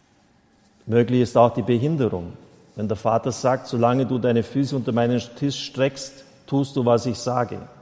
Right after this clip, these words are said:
Der Sohn, die Tochter ist angewiesen auf das Elternhaus, er kann nicht fliehen. Also verhält er sich still. „Wenn ich brav bin, bin ich geliebt.“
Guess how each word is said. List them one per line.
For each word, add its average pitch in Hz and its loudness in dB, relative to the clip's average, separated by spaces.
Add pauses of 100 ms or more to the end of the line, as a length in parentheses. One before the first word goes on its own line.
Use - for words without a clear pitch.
(1400)
Der 101 -4
Sohn, 135 0
die 123 0
Tochter 120 2
ist 117 -2
angewiesen 117 0
auf 101 -2
das 104 -6
Elternhaus, 120 0
er 117 -2
kann 113 -2
nicht 117 -2
fliehen. 127 -4 (2000)
Also 139 2 (920)
verhält 117 0
er 120 0
sich 113 -6
still. 95 -4 (1300)
„Wenn 110 -2
ich 110 -2
brav 117 6
bin, 135 -2
bin 120 -2
ich 117 -4
geliebt.“ 98 -6